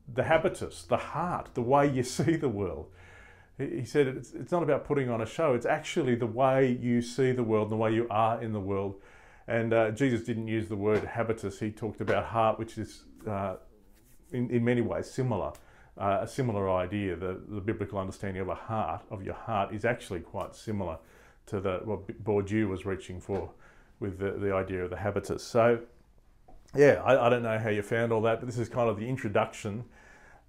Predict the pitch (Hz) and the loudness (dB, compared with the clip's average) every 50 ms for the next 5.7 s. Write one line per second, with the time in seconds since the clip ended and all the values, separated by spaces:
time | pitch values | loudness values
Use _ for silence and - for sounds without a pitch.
0 | - - - 113 117 123 120 117 120 117 113 110 110 - 127 123 117 107 - - | -10 -4 -2 0 0 0 4 6 6 8 8 6 6 4 2 2 0 0 -4 -10
1 | - - - - - 110 110 110 120 110 101 98 - 127 117 98 95 95 107 107 | -16 -16 -12 -6 -4 -4 -2 -2 -4 -6 -6 -2 2 2 2 2 2 0 -2 -2
2 | - 113 98 107 104 101 - 101 107 107 113 117 123 123 120 123 123 - - 113 | -2 0 2 2 2 2 2 0 2 2 4 4 4 4 2 2 0 0 0 0
3 | 107 104 104 98 - - - 107 101 - - 120 107 104 101 107 - - - - | 0 0 -2 -6 -4 0 2 2 2 0 -2 -4 -4 -4 -4 -6 -8 -12 -12 -8
4 | - 127 123 120 117 107 - 120 123 127 143 - 127 117 131 139 131 120 113 101 | -6 -6 -4 -4 -6 -6 -4 -2 -2 -2 -2 -2 0 4 6 6 8 6 6 4
5 | 104 107 101 107 101 101 107 110 107 107 107 101 - | 2 0 0 0 0 0 2 2 2 2 0 -2 -4